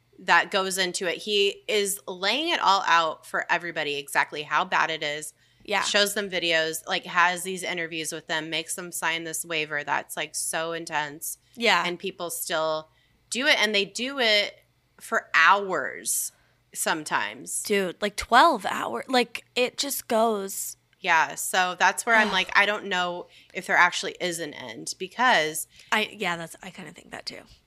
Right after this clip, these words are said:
Speaker 1: Yeah, um, there apparently
Speaker 2: Excuse me.
Speaker 1: is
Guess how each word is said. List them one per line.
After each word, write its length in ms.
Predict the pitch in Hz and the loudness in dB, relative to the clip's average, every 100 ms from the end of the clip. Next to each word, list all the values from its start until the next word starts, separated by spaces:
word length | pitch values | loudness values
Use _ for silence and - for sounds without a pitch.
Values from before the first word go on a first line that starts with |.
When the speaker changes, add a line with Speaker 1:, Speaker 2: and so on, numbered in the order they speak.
| - | -16
Speaker 1:
Yeah, 720 | 196 180 180 190 151 139 131 - | -14 -14 -2 4 6 6 2 2
um, 480 | 180 170 165 156 151 - _ _ _ _ _ _ _ _ _ _ _ 175 | 2 2 0 -2 -10 -16 _ _ _ _ _ _ _ _ _ _ _ -8
there 420 | 202 208 208 - - _ - | 2 4 4 2 -8 _ -6
apparently 960 | 185 - 269 262 226 165 160 147 151 _ _ - | -6 -2 2 4 2 -2 -2 -2 -6 _ _ -20
Speaker 2:
Excuse 240 | - - | -16 -6
me. 60 | 190 | -2
Speaker 1:
is 680 | 180 175 165 160 - - | 0 0 -2 -4 -4 -6